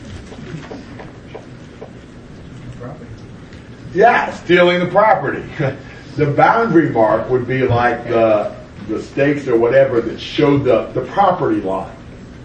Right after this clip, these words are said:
Speaker 2: Well, you know, you'd always like to have a little more land to farm. So, uh, what if you kind of little by little go out there in the middle of the night when nobody's looking, kind of move those, those stakes or marks or whatever?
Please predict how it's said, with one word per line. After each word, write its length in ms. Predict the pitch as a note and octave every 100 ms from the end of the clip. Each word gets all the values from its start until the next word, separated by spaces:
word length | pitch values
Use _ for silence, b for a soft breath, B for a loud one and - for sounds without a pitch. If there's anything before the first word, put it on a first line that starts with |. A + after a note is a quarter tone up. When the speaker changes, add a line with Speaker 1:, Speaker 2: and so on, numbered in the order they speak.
| - B B B E3
Speaker 2:
Well, 580 | G#3 - - - - - - - - -
you 100 | E3
know, 140 | E3 E3+
you'd 160 | D#3
always 300 | D#3 F3+ E3+
like 180 | D3 C#3
to 60 | C3+
have 180 | C#3
a 60 | B2+
little 240 | C3+ C#3+
more 260 | C3+ C3 B2
land 400 | A2+ C3+ D3+ D#3+
to 80 | D3
farm. 480 | - B2+ C3+ - - - - - - - - - - - -
So, 400 | - D#3 C#3+ C3+
uh, 240 | B2+ G#2+
what 160 | B2+ E3+
if 100 | D#3
you 140 | C#3+
kind 240 | - C#3 B2+
of 160 | A2+
little 160 | C#3+ D3+
by 220 | B2 A2
little 340 | A2+ D3+ B2+ A#2+
go 140 | B2+
out 200 | C3 C3
there 260 | B2+ A#2+ A#2
in 80 |
the 60 | A2
middle 280 | A#2 B2 A#2
of 60 | A2+
the 40 |
night 220 | C3 -
when 100 | -
nobody's 400 | B2+ A#2+ A#2 G#2+
looking, 480 | C3+ D3 A#2 A2+ G#2+
kind 220 | A#2+ A#2
of 80 | G#2+
move 220 | A#2 A#2
those, 460 | G#2 G#2 G2 - - -
those 180 | G2 F#2+
stakes 400 | B2 A#2+ A#2 -
or 100 | G#2+
marks 400 | G2+ A2 A#2 A2+
or 60 | A2
whatever? 640 | G2+ A2 A2+ G#2+ G#2 G#2